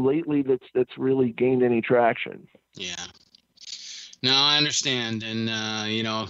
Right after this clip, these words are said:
Speaker 2: we can always keep hoping. Uh, th-, and the final thing, uh, before we head to the break is, uh, women in poker. Uh, I've noticed it, Danny. We have a lot of women that play now. Um, you know, for a long time, they were mistreated by unhappy gentlemen,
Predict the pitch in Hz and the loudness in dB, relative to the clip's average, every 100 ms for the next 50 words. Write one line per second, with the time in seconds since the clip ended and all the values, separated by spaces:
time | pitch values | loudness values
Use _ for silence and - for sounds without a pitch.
0 | - 120 117 117 127 - 147 143 131 - | -10 -6 -2 0 0 0 -2 -6 -8 -8
1 | 107 123 - - - - 117 117 113 113 | -8 -8 -12 -20 -20 -12 -8 -6 -4 -4
2 | 113 113 117 117 123 127 123 170 196 170 | -6 -10 -12 -6 -2 -2 -2 0 0 0
3 | 151 139 131 123 127 143 131 127 117 113 | 0 -2 -4 -8 -12 -12 -10 -12 -12 -10
4 | 123 120 123 117 110 - 113 107 - - | -8 -8 -8 -6 -4 -4 -6 -10 -18 -10
5 | 143 180 175 143 - 131 113 98 92 90 | -2 2 4 2 -2 -10 -14 -18 -20 -20
6 | - - 92 87 127 147 143 131 117 - | -18 -18 -18 -10 -8 -4 -2 -2 -6 -10
7 | 113 95 117 113 107 127 143 107 101 110 | -12 -12 -8 -6 -4 -6 -6 -8 -4 -2
8 | 113 104 101 101 92 87 - 92 92 87 | -2 -4 -6 -6 -6 -8 -12 -10 -10 -10
9 | 82 90 - - - - - 90 90 90 | -12 -14 -16 -18 -18 -20 -16 -10 -8 -6
10 | 90 92 - 101 98 - 104 117 135 131 | -4 -6 -6 -6 -4 -4 -2 2 4 2
11 | - 127 123 117 104 101 104 131 - 139 | 2 0 0 0 -2 -6 -6 -4 -4 -6
12 | 135 123 123 120 - - - - _ - | -10 -10 -12 -14 -18 -20 -20 -20 _ -12
13 | 104 101 101 113 113 107 117 113 117 113 | -10 -10 -10 -8 -8 -4 -4 -6 -6 -4
14 | 113 110 113 110 | -2 0 -2 -4